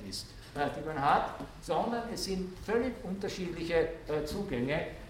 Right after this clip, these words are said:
Ein Verfahren, das wir unter anderen Gesichtspunkten dann bei Friedrich Nietzsche wiederfinden werden, äh, der das Ganze unter dem Stichwort Perspektivismus, äh, äh, verhandeln wird. Äh, bei Kierkegaard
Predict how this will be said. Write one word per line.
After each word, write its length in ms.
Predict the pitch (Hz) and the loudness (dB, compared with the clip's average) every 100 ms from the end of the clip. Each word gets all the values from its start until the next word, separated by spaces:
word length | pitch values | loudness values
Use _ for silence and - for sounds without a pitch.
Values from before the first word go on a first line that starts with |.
| - | -2
Ein 120 | 160 | 0
Verfahren, 500 | 170 - 160 165 202 | 0 4 8 8 8
das 180 | 175 156 | 4 2
wir 120 | 170 | 2
unter 240 | 160 156 143 | 4 4 4
anderen 360 | 214 208 202 | 4 4 2
Gesichtspunkten 680 | - 190 - - 170 - - | 0 -2 -4 -2 -2 -2 0
dann 120 | 151 | 2
bei 100 | 156 | 2
Friedrich 260 | 143 160 151 | 0 0 -2
Nietzsche 460 | 147 196 - 180 156 - - | -2 -4 -2 4 4 4 -2
wiederfinden 580 | 185 196 - 127 - 139 | 0 2 0 -2 -4 -2
werden, 340 | 131 143 156 - - - - - | 2 4 2 0 -6 -12 -14 -6
äh, 380 | 139 151 151 147 | 2 4 4 4
der 80 | 156 | 2
das 140 | 151 - 151 - | 2 0 -6 2
Ganze 280 | 143 165 160 | 4 4 2
unter 140 | 160 | 2
dem 100 | 151 | 2
Stichwort 400 | - 170 160 147 | 0 2 4 4
Perspektivismus, 1000 | 156 - 143 160 190 - 143 107 - - - - - - | 4 2 0 0 0 2 2 2 0 -8 -12 -14 -6 0
äh, 80 | |
äh, 300 | 131 131 131 | 0 2 0
verhandeln 460 | 127 135 123 104 101 101 | 4 4 4 2 -4 -4
wird. 160 | 98 - - - - | -6 -8 -12 -12 -2
Äh, 140 | 147 143 | 2 4
bei 80 | 151 | 4
Kierkegaard 720 | - 214 269 220 214 196 202 | 2 -2 -2 2 6 6 6